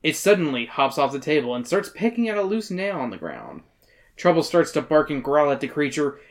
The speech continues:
and won't listen to Kyle's commands to stop. They let the dog out. The two comment on its similarities to Gobbles. Everything but its eyes, which are red. Something bothers Kyle about the turkey, but he just can't put his finger on what it is.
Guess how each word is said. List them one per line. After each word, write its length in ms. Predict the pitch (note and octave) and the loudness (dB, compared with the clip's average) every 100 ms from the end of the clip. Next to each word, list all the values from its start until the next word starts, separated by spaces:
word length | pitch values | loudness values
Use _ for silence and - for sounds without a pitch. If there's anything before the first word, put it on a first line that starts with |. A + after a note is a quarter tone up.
| - | -8
and 140 | C3+ | 2
won't 180 | G#3+ A#3 | 4 4
listen 220 | B3+ C4 | 2 2
to 60 | E3+ | 0
Kyle's 280 | F#3+ G3 - | 0 0 0
commands 380 | F#3 G3 F#3 | -6 -4 -4
to 80 | G3 | -6
stop. 480 | - G#3 G#3+ - _ _ _ _ _ | -6 -4 -4 -8 _ _ _ _ _
They 80 | C#3 | 0
let 160 | D3+ D#3 | 2 2
the 80 | |
dog 320 | C#3+ D3+ E3+ C3 | 4 6 6 2
out. 380 | A2+ - - - _ - | -2 -8 -12 -20 _ -4
The 80 | C#3+ | 4
two 160 | A#3+ | 4
comment 340 | A#3+ B3 A#3 G3 | 6 4 4 2
on 140 | F3+ | -2
its 120 | E3+ | -2
similarities 880 | F#3 F3+ F3 F3+ F3+ C#3+ C3 B2+ A#2+ | -4 -2 0 0 0 0 -2 -2 -6
to 80 | C3+ | -8
Gobbles. 680 | C3 C#3 A2 E2+ - - - - - - _ - | -4 -4 -4 -6 -6 -8 -8 -18 -20 -20 _ -2
Everything 560 | D#3+ G3 A3 A3+ A3+ D3+ | 2 4 4 2 0 2
but 140 | E3+ F3+ | 4 4
its 280 | E3+ - - E3 | 2 -2 -12 -4
eyes, 600 | E3+ D#3+ B2+ A#2+ - - | -2 0 0 -4 -8 -10
which 180 | C3 | -8
are 120 | B2+ G#2 | -6 -6
red. 760 | G2+ F#2+ G#2 - - - - _ _ _ _ | -8 -10 -8 -10 -14 -18 -18 _ _ _ _
Something 400 | - E3+ E3+ F#3 | -2 2 2 2
bothers 380 | D3 D3+ D3 C3 | 4 6 6 4
Kyle 240 | - C3 A#2+ | 0 2 2
about 200 | B2 A#2+ | -2 -4
the 60 | |
turkey, 380 | A2+ B2+ A#2+ B2 | -4 -4 -4 -8
but 180 | B2+ B2+ | -6 -6
he 280 | F#3+ D3 _ | -6 -10 _
just 320 | - F#3 E3+ | 0 2 2
can't 180 | E3+ D#3+ | 0 -2
put 120 | D3+ | -2
his 140 | C#3 - | -4 -6
finger 360 | C#3+ C3 B2 | -6 -6 -6
on 200 | A#2+ A#2+ | -6 -6
what 160 | B2 B2 | -4 -6
it 100 | A#2+ | -6
is. 440 | A#2+ A2+ A2+ - | -8 -8 -10 -16